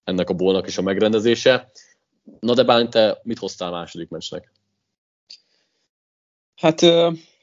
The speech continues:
Speaker 2: maradok a nagyoknál, mert szerintem ez az, ami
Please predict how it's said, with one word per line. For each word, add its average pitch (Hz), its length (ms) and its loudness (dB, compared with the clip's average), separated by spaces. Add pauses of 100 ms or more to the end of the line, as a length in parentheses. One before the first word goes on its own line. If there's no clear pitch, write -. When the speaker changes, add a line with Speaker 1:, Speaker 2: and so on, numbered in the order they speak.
Speaker 2:
maradok 147 360 -2
a 143 40 -2
nagyoknál, 127 640 -6 (120)
mert 123 320 -6
szerintem 131 320 -8
ez 123 120 -6
az, 120 100 -8
ami 113 440 -8